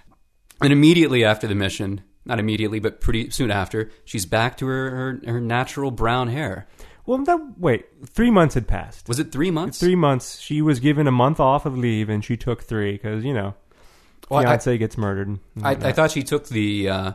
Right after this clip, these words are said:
Speaker 1: the three months and then went to, to Taiwan to,
Speaker 2: No,
Speaker 1: uh,
Speaker 2: I think immediately, 'cause she had to, uh, what is it? The, what is it? The S D six? Was that the, uh, name of the spy agency?
Speaker 1: Yeah, this is, uh, yeah.
Speaker 2: She had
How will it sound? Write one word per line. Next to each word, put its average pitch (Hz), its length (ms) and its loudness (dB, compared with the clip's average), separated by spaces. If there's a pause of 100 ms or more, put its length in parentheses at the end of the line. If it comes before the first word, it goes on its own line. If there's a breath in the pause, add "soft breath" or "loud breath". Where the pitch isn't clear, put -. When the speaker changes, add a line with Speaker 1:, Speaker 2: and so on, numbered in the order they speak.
Speaker 1:
the 117 100 -4
three 120 200 -4
months 110 320 -4
and 104 160 -4
then 110 200 -2
went 98 160 -6
to, 92 520 -8
to - 80 -10
Taiwan 101 600 -2
to, 160 80 0
Speaker 2:
No, 156 420 6
Speaker 1:
uh, 95 40 2
Speaker 2:
I 110 60 2
think 170 240 2
immediately, 117 920 2 (140)
'cause 156 160 2
she 165 160 2
had 139 220 4
to, 127 720 0 (220)
uh, 113 220 -2
what 117 120 2
is 120 80 2
it? 107 120 -4
The, - 280 -8
what 143 160 -4
is 185 100 -2
it? 190 200 -4
The 117 160 -2
S 120 160 0
D 147 140 -2
six? - 480 -4
Was 113 100 -8
that 117 220 -4
the, 120 300 -2
uh, 110 420 -2
name 113 400 -4
of 107 260 -6
the 107 520 -4 (200)
spy 107 360 0
agency? 113 420 -4
Speaker 1:
Yeah, 135 260 0
this 110 180 -2
is, 104 160 -4
uh, 104 360 -2
yeah. 127 100 -4 (320)
Speaker 2:
She 196 180 4
had 180 360 4